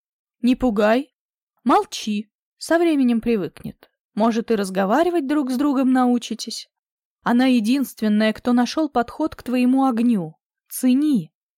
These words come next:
Другого лекаря у тебя не будет. Дважды повести не может.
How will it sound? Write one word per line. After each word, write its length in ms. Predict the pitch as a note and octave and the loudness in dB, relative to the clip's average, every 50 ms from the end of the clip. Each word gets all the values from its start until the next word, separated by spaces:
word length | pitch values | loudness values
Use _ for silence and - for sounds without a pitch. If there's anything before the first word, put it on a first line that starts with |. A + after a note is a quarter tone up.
| _ _ _ _ - | _ _ _ _ -4
Другого 560 | A3 A3+ A#3+ A#3+ G3+ G#3 C4+ D4+ D4+ C4 A#3+ | 0 0 0 0 2 2 2 2 2 2 2
лекаря 480 | A3 A3+ G#3 G3+ - - F#3+ F#3 F3+ - _ _ _ _ _ _ _ _ - | 2 2 0 -2 -4 -6 -6 -6 -6 -8 _ _ _ _ _ _ _ _ -6
у 100 | - G#3+ | -6 -4
тебя 320 | - - A#3 F#3+ G#3 G3 | -2 -2 0 0 0 0
не 120 | G3+ A3+ C4+ | 0 0 -2
будет. 480 | C4+ D#4 D4+ B3+ F#3 G#3+ A#3+ A#3+ - _ _ _ _ _ _ _ _ - | 0 0 -2 0 0 -2 -4 -6 -8 _ _ _ _ _ _ _ _ -6
Дважды 520 | G#3 F#3+ F#3 A3+ C#4 E4+ D4 A#3+ F#3+ G3 | -4 -2 0 2 2 2 2 0 -2 -2
повести 500 | G3 - A3 G#3 G#3+ G#3 - - - C4+ | -2 -2 -2 -2 -2 -4 -6 -4 -2 0
не 140 | C#4 C#4+ D4+ | 0 0 0
может. 560 | D#4 E4 E4+ C#4 F#3+ - F3+ E3+ _ _ _ | 0 0 0 0 -2 -4 -6 -14 _ _ _